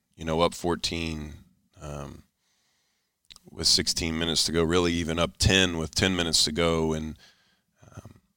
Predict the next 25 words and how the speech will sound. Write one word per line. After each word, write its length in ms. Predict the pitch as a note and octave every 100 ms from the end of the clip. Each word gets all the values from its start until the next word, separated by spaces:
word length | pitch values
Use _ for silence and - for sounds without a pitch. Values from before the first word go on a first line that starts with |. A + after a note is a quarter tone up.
| _ _ _ _ _ _ _ _ _ -
and 100 | F#2+
even 180 | A2+ G3
as 120 | C#3
coaches, 440 | - A#2 B2+ F2 E2+
I 60 |
think 300 | E2+ F#2+ F2
you're, 160 | F2+ F2
you're 200 | D2+ F2+
still 720 | - - - - - F#2+ F2
trying 400 | - F2+ E2 D#2+
to, 240 | - D#2+
and 140 | D#2 D#2
Cal's 420 | F2 E2+ E2+ D#2+
still 240 | - F2+
trying 220 | E2 E2 E2
to 40 |
figure 300 | - D#2+ D#2
out 200 | D#2 D#2
this 200 | D#2+ -
team 320 | - D#2+ D2+
and 80 | D2+
what 160 | D#2 D2+
this 180 | E2
team 320 | - D#2 D2+ D2+
needs, 460 | D#2+ D#2 D2+ -